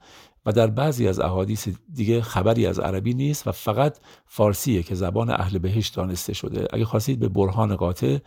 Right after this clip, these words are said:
ذیل مدخل دری مراجعه بفرمایید.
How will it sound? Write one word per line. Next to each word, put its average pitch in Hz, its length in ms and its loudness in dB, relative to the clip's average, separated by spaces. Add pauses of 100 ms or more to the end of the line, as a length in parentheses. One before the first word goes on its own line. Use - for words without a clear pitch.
(380)
ذیل 117 320 2
مدخل 98 420 -2
دری 110 540 0
مراجعه 90 480 0
بفرمایید. - 540 -6